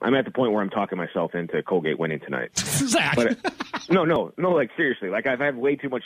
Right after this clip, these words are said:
Speaker 1: time. Th-, th-, this long-ass week has just given me way too much time. I, I still think Wisconsin's gonna win, but I think it's gonna be a close game, and I wouldn't be surprised if Colgate won, just because this is the type of team Wisconsin,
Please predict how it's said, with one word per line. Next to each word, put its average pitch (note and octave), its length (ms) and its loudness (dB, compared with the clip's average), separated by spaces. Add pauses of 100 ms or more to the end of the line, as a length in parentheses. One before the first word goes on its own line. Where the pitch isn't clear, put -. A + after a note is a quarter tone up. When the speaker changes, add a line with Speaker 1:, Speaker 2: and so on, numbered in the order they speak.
Speaker 1:
time. F#2+ 440 -4 (120)
Th-, A#2 140 0
th-, B2 140 0
this C3+ 120 4 (160)
long-ass C3+ 520 0
week G#2 280 0
has G2 180 -6
just G#2 160 0 (460)
given B2 180 4
me A2 80 4
way A2+ 200 6
too A2+ 100 0
much G2 180 -2
time. F2+ 180 -2 (320)
I, A2+ 180 -2
I B2 100 0
still F#3+ 160 0
think F#3 120 -2
Wisconsin's C#3+ 460 -4
gonna A#2+ 180 0
win, A2 220 0
but G#2 100 -2
I A2+ 40 0
think C#3+ 120 0
it's C#3+ 120 -6
gonna C3 140 0
be A#2 260 2 (280)
a - 120 -2
close A2+ 240 2 (100)
game, G#2 220 2
and G#2+ 100 -2
I A2 60 0
wouldn't A2+ 240 2
be G#2+ 100 2
surprised G#2 400 -2
if - 60 -18
Colgate F#2 340 0
won, G2 300 0
just G#2+ 160 -2
because A2+ 280 0
this A#2+ 160 2
is A#2+ 80 0
the A2 80 2
type A2 220 0
of - 80 -20
team G2+ 160 -6
Wisconsin, G2+ 480 -4